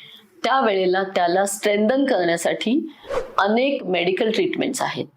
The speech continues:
काही फॅक्टर असे आहेत की जे औषधाने क्लिअर होऊ शकतात, काही फॅक्टर असे आहेत जे जेवणा खाण्याच्या बदलांमध्ये योग्य बदल जर केले त्याच्याने क्लिअर होऊ शकतात,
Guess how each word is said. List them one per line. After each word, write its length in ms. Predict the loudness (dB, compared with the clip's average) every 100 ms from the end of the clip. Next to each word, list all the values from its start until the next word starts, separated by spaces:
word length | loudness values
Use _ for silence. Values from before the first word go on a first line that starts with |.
| _ _ _ _ -2
काही 600 | 0 2 2 2 0 -4 _ -14 -10 -10 -4
फॅक्टर 360 | -2 0 0 2
असे 260 | 0 0
आहेत 360 | 0 0 0 -2 -10 -20 -20 -6
की 100 | -2 0
जे 200 | 0 0 0
औषधाने 580 | 2 2 2 2 2 2
क्लिअर 320 | 2 2 2
होऊ 200 | 2 2
शकतात, 420 | 0 -4 -6 -10 -10 -10 -2
काही 280 | 0 2 2
फॅक्टर 340 | 0 0 2
असे 260 | 0 0 0
आहेत 320 | 0 0 -2 -4 -14 _ _ _
जे 220 | -2 0 2
जेवणा 440 | 2 2 2 2 2
खाण्याच्या 400 | 0 0 0 0
बदलांमध्ये 1000 | 0 0 2 2 2 2 2 0 -4 -8 -8 -20 -20 -14 -2
योग्य 340 | 0 2 2
बदल 360 | 2 2 2 2
जर 140 | 0 0
केले 320 | 2 2 0 -6 _ _
त्याच्याने 360 | -2 0 2 2
क्लिअर 280 | 2 0 0
होऊ 180 | -2
शकतात, 420 | -2 -2 -6 -10